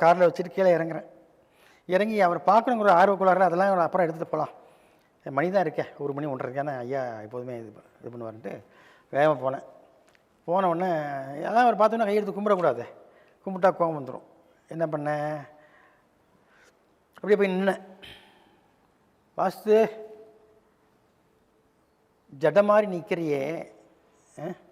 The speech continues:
போய் உட்காரு போ, கிழக்கு பார்த்து உட்காரு போ." அவர் எப்போதுமே வந்து ஏதோ ஒரு திசையை சொல்லி அந்த திசையை பார்த்து உட்காரும்பாரு. இந்த திசையை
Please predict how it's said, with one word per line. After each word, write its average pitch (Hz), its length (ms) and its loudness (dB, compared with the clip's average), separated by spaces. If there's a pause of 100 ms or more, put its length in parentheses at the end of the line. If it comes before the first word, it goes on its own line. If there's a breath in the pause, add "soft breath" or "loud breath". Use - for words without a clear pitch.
(1400)
போய் 185 140 -2
உட்காரு 202 280 2
போ, 185 80 -2 (1080)
கிழக்கு 202 220 4
பார்த்து 156 280 -2
உட்காரு 135 240 -12
போ." 135 80 -16 (1800 soft breath)
அவர் 165 180 -6
எப்போதுமே 202 300 0
வந்து 190 240 0 (360)
ஏதோ 175 120 2
ஒரு 196 100 2
திசையை 175 360 -2
சொல்லி 175 280 -4
அந்த 165 140 -2
திசையை 156 260 -6
பார்த்து 151 240 -4
உட்காரும்பாரு. 139 500 -4
இந்த 170 140 -8
திசையை 160 340 -4